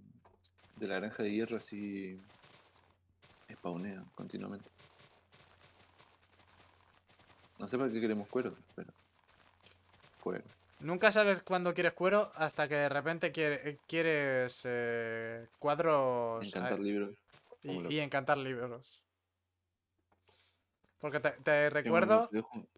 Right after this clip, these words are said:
Speaker 2: la crisis que tuvimos.
Speaker 1: te dejo un ratito.
Speaker 2: Va, va, sí.
Speaker 1: Sí. <laughs> Todas las crisis que tengo. Che, ¿cómo cierro esto?
Speaker 2: Ok.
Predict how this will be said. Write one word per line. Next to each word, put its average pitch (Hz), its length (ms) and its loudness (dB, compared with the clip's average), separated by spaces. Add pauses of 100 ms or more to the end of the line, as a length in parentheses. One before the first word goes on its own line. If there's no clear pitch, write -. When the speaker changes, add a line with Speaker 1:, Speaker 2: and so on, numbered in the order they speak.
(120)
Speaker 2:
la 147 200 0
crisis 156 300 -6
que 165 100 -8
tuvimos. 113 360 -8
Speaker 1:
te 107 60 0
dejo 110 140 -2
un 117 120 0
ratito. 101 280 -8 (680)
Speaker 2:
Va, 147 120 0
va, 151 260 -2
sí. 143 160 -12 (360)
Speaker 1:
Sí. 113 220 -2 (260)
<laughs> - 240 -16 (1000)
Todas 110 240 2
las 95 140 -2
crisis 98 340 -6
que 98 80 -10
tengo. 220 100 -18 (1160)
Che, 113 180 0
¿cómo 120 200 -2
cierro 113 300 -2
esto? 107 160 -10 (2000)
Speaker 2:
Ok. 120 180 -18